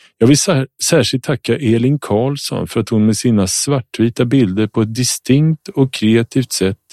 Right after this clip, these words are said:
illustrerat varje nyans dubbla budskap. Ett stort tack också till Stiftelsen Kungliga Patriotiska Sällskapets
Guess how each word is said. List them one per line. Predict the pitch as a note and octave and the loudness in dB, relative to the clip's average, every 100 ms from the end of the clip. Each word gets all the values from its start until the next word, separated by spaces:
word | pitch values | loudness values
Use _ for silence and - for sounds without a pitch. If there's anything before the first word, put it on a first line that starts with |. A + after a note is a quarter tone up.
| _ _ _ _ _ | _ _ _ _ _
illustrerat | G#2 A#2+ - A2+ B2 C#3 - | -2 0 0 2 4 2 -2
varje | G2 D#2+ | -4 -2
nyans | E2+ E2 D2 D2+ - - - | -4 -4 -6 -6 -6 -8 -8
dubbla | - G2 D#2 D#2+ | -6 -4 -4 -4
budskap. | D#2+ F2 - - - - _ _ _ _ - - - | -4 -6 -8 -12 -12 -16 _ _ _ _ -18 -18 -6
Ett | - A2+ | -2 0
stort | - F#3 - | 2 2 2
tack | - C3+ - | -4 -4 -2
också | A2 - A2 | -4 -2 -2
till | A#2+ | -2
Stiftelsen | - C3+ - G2+ - A2+ | -2 -2 -2 -4 -2 -2
Kungliga | - C#3+ G2+ G2+ G#2 | 0 2 2 2 -2
Patriotiska | A2+ G#2+ G#2 G2 - G#2 - | -4 -4 -2 -2 -4 -6 -4
Sällskapets | G2+ - G#2+ D#2 - G2+ G2 - G#2 - - | -4 -2 -2 -2 -6 -6 -6 -6 -8 -8 -8